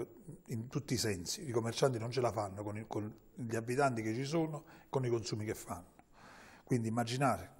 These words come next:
eh, ripeto, di portare gente da fuori con quel discorso che facevo prima, immaginare di, im-, u-, u-, diciamo, di, di aprire la città a un sistema integrato con altri comuni,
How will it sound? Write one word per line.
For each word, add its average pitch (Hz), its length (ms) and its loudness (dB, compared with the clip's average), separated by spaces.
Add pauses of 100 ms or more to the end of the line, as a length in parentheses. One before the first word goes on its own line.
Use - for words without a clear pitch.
(640)
eh, 113 100 0
ripeto, 104 360 -2
di 101 100 -6
portare 101 400 -4
gente 110 240 0
da 104 100 0
fuori 139 280 4
con 117 80 2
quel 113 120 2
discorso 123 400 2
che 110 100 0
facevo 110 320 0
prima, 104 280 -6 (960)
immaginare 127 960 6 (440)
di, 139 540 0
im-, 143 440 -2
u-, 139 220 2
u-, 147 380 2
diciamo, 131 360 10
di, 123 140 2
di 127 120 6
aprire 131 440 6
la 117 140 2
città 127 640 6 (160)
a 127 40 8
un 127 160 2
sistema 135 400 4
integrato 117 800 6 (160)
con 117 440 0
altri 123 340 6
comuni, 117 440 2